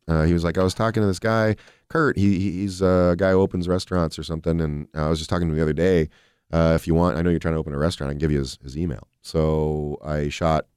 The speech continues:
Kurt an email based on a meeting at the <laughs> dog park with a buddy of mine, and, uh,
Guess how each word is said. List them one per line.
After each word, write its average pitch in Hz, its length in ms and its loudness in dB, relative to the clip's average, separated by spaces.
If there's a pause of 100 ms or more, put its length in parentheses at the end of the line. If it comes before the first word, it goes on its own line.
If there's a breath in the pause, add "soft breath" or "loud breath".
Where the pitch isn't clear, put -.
(160)
Kurt 87 220 0
an 71 60 -6
email 76 460 -6
based 78 220 -6
on 76 100 -4
a 67 80 -8 (480)
meeting 80 260 -2
at - 80 -8
the 90 60 -6
<laughs> 90 160 -6
dog 87 220 0
park 87 240 -2 (420 soft breath)
with 78 120 -2
a 76 40 -2
buddy 85 220 2
of 85 80 2
mine, 87 180 0
and, 80 420 -4
uh, 78 480 0